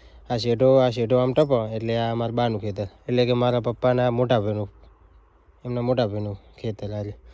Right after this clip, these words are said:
એ આટલે, એ પછી આટલા સુધી, આ વચ્ચે શેઢો દેખાય ને, આ સાર પડી, આ ખૂણેથી કરીને આ ખૂણા સુધી એમનું. અને ઓલી સામે ચોપડી દેખાય રહી, એ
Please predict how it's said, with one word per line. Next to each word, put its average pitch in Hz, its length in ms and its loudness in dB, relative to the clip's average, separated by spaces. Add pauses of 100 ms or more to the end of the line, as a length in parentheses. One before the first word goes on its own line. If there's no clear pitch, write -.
(440)
એ 120 240 -2
આટલે, 123 220 0 (200)
એ 131 180 4
પછી 131 360 -2 (280)
આટલા 120 260 -2
સુધી, 104 260 -8
આ 107 100 -6
વચ્ચે 113 300 -8
શેઢો 107 260 -10
દેખાય 135 300 -6
ને, 113 60 -10 (640)
આ 113 120 -8
સાર 117 220 -6
પડી, 139 240 -8 (800)
આ 120 280 -8
ખૂણેથી 123 460 -8
કરીને 123 340 -6 (460)
આ 123 160 -8
ખૂણા 113 280 -8
સુધી 110 240 -6
એમનું. 104 220 -8 (640)
અને 127 140 -2
ઓલી 147 280 2
સામે 143 280 -2
ચોપડી 123 340 -4
દેખાય 143 280 -4
રહી, 117 140 -8 (680)
એ - 20 0